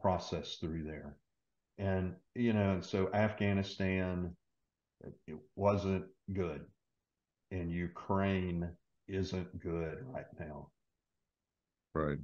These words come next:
Speaker 1: But I, and I, I, I think I had some leaders along the way that impressed upon me that the greatness of America is in that we look forward.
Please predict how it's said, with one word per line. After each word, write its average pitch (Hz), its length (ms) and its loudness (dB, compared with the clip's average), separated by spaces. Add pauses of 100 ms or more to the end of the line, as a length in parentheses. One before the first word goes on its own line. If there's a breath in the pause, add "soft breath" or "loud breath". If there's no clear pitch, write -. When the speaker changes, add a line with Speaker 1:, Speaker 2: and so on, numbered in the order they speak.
Speaker 1:
But 101 300 4 (580)
I, 117 640 8 (140)
and 98 120 -2
I, 95 260 2 (440)
I, 92 120 -6 (120)
I 101 80 2
think 110 320 0
I 101 80 8
had 101 260 6
some 85 300 -2 (140)
leaders 95 500 2
along 87 360 0
the 85 60 -2
way 82 520 -2 (540)
that 85 280 -4
impressed 104 640 2
upon 90 480 0
me 85 380 -4 (920)
that 85 420 0 (100)
the 92 120 -4 (180)
greatness 139 580 2
of 101 140 2
America 92 560 0
is 80 320 -6
in 87 140 -4
that 82 180 -6
we 87 180 -4
look 87 320 -2 (140)
forward. 78 460 0